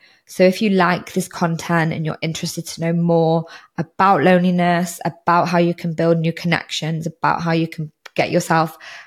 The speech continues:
out of your comfort zone and building community and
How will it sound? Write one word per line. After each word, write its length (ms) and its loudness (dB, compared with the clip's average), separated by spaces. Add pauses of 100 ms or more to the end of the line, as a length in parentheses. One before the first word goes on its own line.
(200)
out 180 2
of 100 0
your 100 2
comfort 380 -2
zone 440 4
and 260 -4 (440)
building 300 2
community 640 -2
and 240 -4